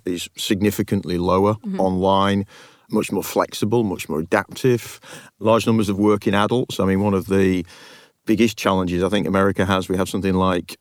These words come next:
Speaker 1: uh, thirty million working adults who have paid for some form of university education
Speaker 2: Mm-hmm.
Speaker 1: but have nothing to show for it.
Speaker 2: Right.
Speaker 1: So a lot of it is around how do you help people to complete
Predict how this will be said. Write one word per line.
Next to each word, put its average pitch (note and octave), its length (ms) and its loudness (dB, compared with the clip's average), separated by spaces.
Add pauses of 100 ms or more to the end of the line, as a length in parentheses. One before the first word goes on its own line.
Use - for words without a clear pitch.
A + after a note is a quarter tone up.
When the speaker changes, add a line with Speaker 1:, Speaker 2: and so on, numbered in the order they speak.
Speaker 1:
uh, E2+ 180 -2
thirty G2+ 460 0
million G2 680 0
working F#2+ 540 0
adults G2+ 440 -2
who F2+ 180 -2
have F2+ 300 -2 (240)
paid G#2+ 460 2
for - 140 -6
some G2 260 -4
form F#2 400 0
of E2+ 100 -4
university F#2 760 0 (120)
education F#2 680 0
Speaker 2:
Mm-hmm. G#3+ 380 -4
Speaker 1:
but G#2 100 0
have G2+ 160 0
nothing A2 320 2
to - 140 -6
show F#2+ 240 0
for C#3 200 0
it. - 80 -2 (120)
Speaker 2:
Right. F#3 280 -4
Speaker 1:
So - 200 2
a - 20 4 (120)
lot G#2+ 100 4
of G2 100 2
it G2 100 4
is F#2+ 160 2
around F#2+ 380 2
how F#2+ 180 2
do F2+ 80 -2
you F2 60 0
help F#2 200 0
people G2 260 -2
to - 120 -10
complete - 680 -2